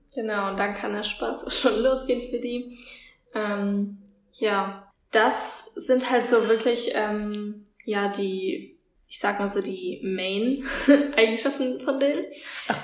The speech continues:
Speaker 2: was
Speaker 1: Ähm,
Speaker 2: auch noch interessant ist, es fällt mir gerade ein, es sind
Speaker 1: ja.
Speaker 2: extrem soziale und extrem reinliche Tiere.
Speaker 1: Ja,
Speaker 2: Also
Speaker 1: das
Speaker 2: kuscheln
Speaker 1: stimmt.
Speaker 2: ist ganz, ganz wichtig für die, gegenseitiges Putzen, zusammen im Häuschen schlafen, das machen meine sehr, sehr gerne.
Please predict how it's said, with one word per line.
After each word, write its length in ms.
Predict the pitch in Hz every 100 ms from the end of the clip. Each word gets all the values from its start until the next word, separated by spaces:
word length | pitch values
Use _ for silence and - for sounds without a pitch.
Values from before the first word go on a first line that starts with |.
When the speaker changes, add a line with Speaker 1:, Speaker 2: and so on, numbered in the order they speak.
| -
Speaker 2:
was 240 | 220 233
Speaker 1:
Ähm, 100 | 214
Speaker 2:
auch 180 | 285 302
noch 120 | 233
interessant 460 | - 214 214 220 220
ist, 140 | 240
es 100 | -
fällt 160 | 240 226
mir 80 | 214
gerade 200 | 214 214
ein, 160 | 214
es 120 | 226 -
sind 100 | 233
Speaker 1:
ja. 320 | 202 208 269 - -
Speaker 2:
extrem 720 | 220 214 - - 254 254 254
soziale 540 | 233 240 - 247 240 262
und 80 | 247
extrem 360 | 240 - 247
reinliche 520 | 220 233 220 196 208
Tiere. 600 | 196 202 196 196 277 - - _ _ _
Speaker 1:
Ja, 160 | 226 208
Speaker 2:
Also 460 | 202 202 202 208
Speaker 1:
das 200 | - - -
Speaker 2:
kuscheln 560 | 285 285 294 285 302
Speaker 1:
stimmt. 140 | 311 -
Speaker 2:
ist 160 | -
ganz, 240 | 208 214 220
ganz 200 | 220 214
wichtig 340 | 220 - 214
für 100 | 220
die, 160 | 214 214
gegenseitiges 920 | 214 214 202 202 202 202 196 - - - - -
Putzen, 580 | - 247 240 - 226 220
zusammen 420 | - 208 208 208 202
im 80 | 202
Häuschen 400 | 214 208 - 208
schlafen, 500 | - 208 202 208 202
das 320 | 196 - - - -
machen 360 | 208 208 202
meine 340 | 190 202 226 220
sehr, 180 | 208 208
sehr 180 | 208
gerne. 540 | 196 196 214 254 311